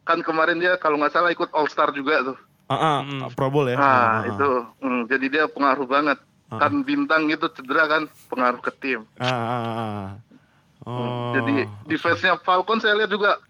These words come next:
Speaker 1: parah banget.
Speaker 2: Oh.
Speaker 1: Gampang banget ditembus. Apalagi yang kemarin tuh yang lawan Saints tuh,
Speaker 2: Ah,
Speaker 1: yang
Speaker 2: ah.
Speaker 1: kalah tuh. Ah, itu waktu itu Drew Brees. Gila
Speaker 2: Ah, ah.
Speaker 1: banget Drew Brees tuh.
Speaker 2: Oh, iya,
Speaker 1: Eh,
Speaker 2: iya, iya.
Speaker 1: cuman kalah lagi Falcon. Sekarang
Speaker 2: Ah.
Speaker 1: kayaknya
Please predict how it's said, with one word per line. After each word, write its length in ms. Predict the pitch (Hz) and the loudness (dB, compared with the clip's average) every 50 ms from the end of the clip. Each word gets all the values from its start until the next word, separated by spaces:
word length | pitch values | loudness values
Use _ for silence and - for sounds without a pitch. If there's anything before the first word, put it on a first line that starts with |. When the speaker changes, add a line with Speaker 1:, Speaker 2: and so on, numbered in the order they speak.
| _ | _
Speaker 1:
parah 260 | _ 185 175 170 170 175 | _ 2 2 4 2 2
banget. 320 | 160 175 196 220 226 - - _ _ - - _ _ _ | 2 2 2 2 2 0 -4 _ _ -20 -20 _ _ _
Speaker 2:
Oh. 120 | - - 127 | -6 0 2
Speaker 1:
Gampang 340 | 143 151 160 139 156 160 160 | 2 4 4 2 0 0 0
banget 220 | 170 180 180 - - _ | 0 0 0 -2 -4 _
ditembus. 1400 | 143 151 147 143 139 143 143 - _ _ _ _ _ _ _ - _ _ _ - 151 156 170 180 185 - - - - | -4 -2 0 0 0 -2 -4 -8 _ _ _ _ _ _ _ -20 _ _ _ -6 -4 -2 0 -2 -2 -2 -4 -10 -2
Apalagi 400 | - 139 143 - 160 170 175 185 | 0 0 0 2 2 2 2 2
yang 140 | 196 190 185 | 0 -2 -2
kemarin 340 | - 180 185 185 196 202 202 | -2 0 0 2 2 2 0
tuh 140 | 196 196 196 | 0 0 0
yang 160 | 196 190 185 | 2 2 2
lawan 480 | 185 185 185 180 180 180 175 165 156 - - _ _ _ _ _ _ _ _ _ _ _ _ _ _ _ _ _ _ | 2 2 2 2 2 0 -2 -8 -12 -16 -20 _ _ _ _ _ _ _ _ _ _ _ _ _ _ _ _ _ _
Saints 480 | _ - 202 202 202 202 190 175 160 - | _ -2 0 2 2 2 0 -2 -4 -4
tuh, 200 | - 160 143 - - - | -2 -2 -2 -2 -4 -8
Speaker 2:
Ah, 160 | - 123 120 | -8 -4 0
Speaker 1:
yang 140 | 135 139 - | 2 2 4
Speaker 2:
ah. 60 | - | 4
Speaker 1:
kalah 220 | 143 147 147 143 139 | 4 4 4 2 0
tuh. 160 | - 131 120 - - _ | -2 -8 -10 -10 -14 _
Ah, 240 | - 135 143 143 143 | 2 4 6 6 4
itu 180 | 143 143 170 175 | 4 2 0 0
waktu 260 | 175 - - 175 180 | 0 0 0 -2 -2
itu 100 | 175 180 | -2 -2
Drew 220 | 160 - - 143 127 | -4 -2 -4 -4 -2
Brees. 380 | 127 156 175 160 - - - _ _ _ _ _ _ | -2 -2 -2 -2 -4 -6 -16 _ _ _ _ _ _
Gila 140 | - 123 123 135 | -2 0 2 2
Speaker 2:
Ah, 40 | |
ah. 80 | 131 123 | 4 4
Speaker 1:
banget 240 | 135 147 160 156 - - _ _ | 2 2 2 0 -2 -4 _ _
Drew 160 | _ 135 127 123 | _ -2 -2 -2
Brees 300 | 120 131 127 135 135 - | -2 -4 -4 -6 -8 -8
tuh. 160 | - 120 113 - _ _ _ - | -8 -8 -8 -8 _ _ _ -4
Speaker 2:
Oh, 220 | - 135 151 165 | 0 2 4 4
iya, 200 | 165 156 147 143 | 4 4 2 2
Speaker 1:
Eh, 40 | 139 | 2
Speaker 2:
iya, 140 | 139 151 143 | 2 2 2
iya. 100 | 127 120 117 | 2 0 0
Speaker 1:
cuman 340 | 131 143 147 139 135 131 127 - _ _ _ _ _ _ _ _ _ _ _ _ _ | 0 2 2 2 0 -2 -6 -10 _ _ _ _ _ _ _ _ _ _ _ _ _
kalah 320 | - 139 143 151 156 151 156 | 0 2 4 4 4 4 4
lagi 220 | 151 151 151 151 143 | 4 2 2 0 -2
Falcon. 460 | - 156 156 151 143 - 143 139 131 - - _ - | 0 0 0 0 2 0 -2 -2 -2 -6 -12 _ -18
Sekarang 300 | - - 165 175 196 214 | -4 0 2 2 2 2
Speaker 2:
Ah. 40 | 196 | 2
Speaker 1:
kayaknya 260 | 202 208 202 220 214 | 2 2 2 2 2